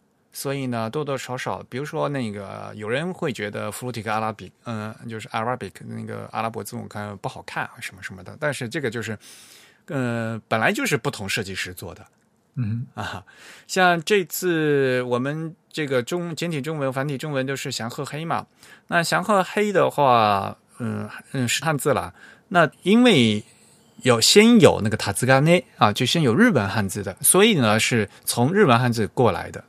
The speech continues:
Speaker 1: 啊，它整，一整套风格是统一的。
Speaker 2: 嗯。
Speaker 1: 嗯，那塔兹干内其实以前我们在先-，呃，也说过嘛，是总监呢是小林张先生，然后呢，设计师呢是山田和宽和土井良太。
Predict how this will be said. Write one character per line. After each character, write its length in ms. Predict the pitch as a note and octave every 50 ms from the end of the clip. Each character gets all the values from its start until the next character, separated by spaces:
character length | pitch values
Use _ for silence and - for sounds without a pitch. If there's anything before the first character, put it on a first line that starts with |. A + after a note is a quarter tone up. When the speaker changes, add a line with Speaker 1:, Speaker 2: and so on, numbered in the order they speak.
| _
Speaker 1:
啊， 160 | _ A2+ G2+ G2
它 140 | G#2+ C3 B2+
整， 180 | - - G2 A#2+
一 140 | - D#3 C#3+
整 200 | - - G#2+ F#2
套 200 | - - - C3
风 240 | A#2 - F#3+ G3+ G3
格 140 | - F#2+ F#2
是 260 | - - A2+ G#2 -
统 240 | _ - - F2 F#2
一 140 | G#2 C3+ D#3+
的。 120 | C3+ - _ _ _ _ _ _ _ _ _ _ _ _ _ _ _
Speaker 2:
嗯。 420 | - C#3 C3 B2 A#2 A#2+ A#2+ C3 C3+ _
Speaker 1:
嗯， 200 | - A#2 G2+ F2 - - - - - - - -
那 200 | - F#3 F3 E3
塔 180 | - - D3+ C#3
兹 100 | - F#3
干 180 | F#3 G3+ G3+ G3+
内 180 | G#3 G3+ G3+
其 160 | F#3+ - -
实 180 | E3+ - - E3
以 60 | B2
前 160 | G#2+ - A2+
我 80 | A#2+ A#2
们 80 | G#2+ A2
在 180 | B2 A#2+ A2+
先-， 380 | G#2 - - B2+ A#2 A2 G#2+ A#2 -
呃， 240 | A#2 A2+ G#2+ A2 A#2 -
也 120 | G#2+ G2+
说 340 | F#2 - - - - C3+ C#3+
过 140 | D3 D#3 C#3
嘛， 220 | A2 G2 F2+ F2+ - - - - - - - -
是 680 | - - - C#3+ C#3 C3+ B2+ B2 A#2+ A#2 A2+ G#2+ G#2+ G#2+ - - - - - _ _
总 200 | - - C3+ C3+
监 200 | C3 F3+ G3+ G#3+
呢 80 | G#3+ G#3+
是 180 | - - E3
小 140 | C3 - A#2
林 160 | G#2 A2 A#2+
张 200 | C3+ F3+ F#3+ G3+
先 220 | F#3+ D3 A#2 A2 G#2+
生， 240 | - G2 F#2 F#2+ F2+ _
然 240 | - A#2 A2+ B2 B2+
后 180 | B2+ D3 D3 C#3+
呢， 360 | C3+ B2+ B2+ B2 B2 A#2+ A#2+
设 220 | A#2+ - - F3 D#3
计 160 | C#3+ D3 C#3
师 180 | - - D#3+
呢 100 | D3+ C#3+
是 400 | C#3 - - C#3+ B2 B2 B2+ A#2+
山 220 | A2+ - - D#3+ D#3
田 160 | - C3+ B2+
和 160 | - - B2+
宽 380 | C3+ - - - C#3+ C#3+ C#3+ C#3
和 240 | - A#2+ G#2+ A2 A2+
土 180 | - - A#2+
井 140 | A#2 A2+ G2+
良 180 | F2+ E2+ F#2 A2+
太。 240 | - F3 C#3+ -